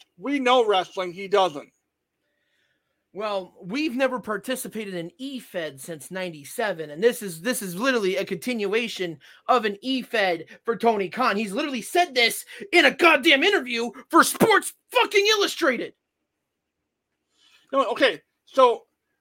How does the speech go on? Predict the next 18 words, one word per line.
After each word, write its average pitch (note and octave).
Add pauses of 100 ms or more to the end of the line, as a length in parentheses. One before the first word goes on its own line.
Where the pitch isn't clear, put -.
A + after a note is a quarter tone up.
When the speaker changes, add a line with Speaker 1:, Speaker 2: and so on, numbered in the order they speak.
Speaker 1:
what's D4+
the F4
difference D4
between B3
what G#3
he's D#4
doing A3
and G3+
what A3+
I B3
do A3
on, G3+ (100)
on, G#3
on, G3
uh, F#3+
two A3+
K G#3
twenty-three? G3